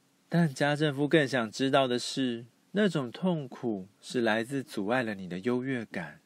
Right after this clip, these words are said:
好让别人可以更羡慕，所以才非买不可。好像女孩子的保养品、化妆品、衣服、包包、球鞋、休闲鞋、高跟鞋，永远都不嫌多。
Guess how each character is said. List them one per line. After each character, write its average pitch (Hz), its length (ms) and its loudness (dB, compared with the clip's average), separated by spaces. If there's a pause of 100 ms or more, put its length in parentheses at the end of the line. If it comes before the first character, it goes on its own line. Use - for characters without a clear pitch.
(120)
好 - 200 -8
让 170 160 0
别 127 180 0
人 127 160 -6
可 143 140 -4
以 135 100 -2
更 156 200 -2
羡 139 280 0
慕， 135 260 -4 (240)
所 147 240 -2
以 156 60 2
才 120 200 -6
非 151 260 0
买 123 200 -6
不 - 140 -6
可。 87 420 -10 (920)
好 98 180 -6
像 127 180 0
女 107 140 -4
孩 98 180 0
子 - 140 -10
的 107 100 2
保 107 260 0
养 113 260 -4
品、 87 340 -8 (100)
化 156 260 2
妆 151 240 -2
品、 120 280 -4 (300)
衣 170 200 2
服、 131 240 -2
包 147 320 4
包、 151 240 2
球 127 340 -4
鞋、 139 280 -2
休 180 280 4
闲 156 220 0
鞋、 156 160 2
高 175 240 2
跟 185 180 0
鞋， 147 340 0 (320)
永 180 220 4
远 185 220 2
都 175 180 2
不 185 100 0
嫌 123 300 -4
多。 143 360 -4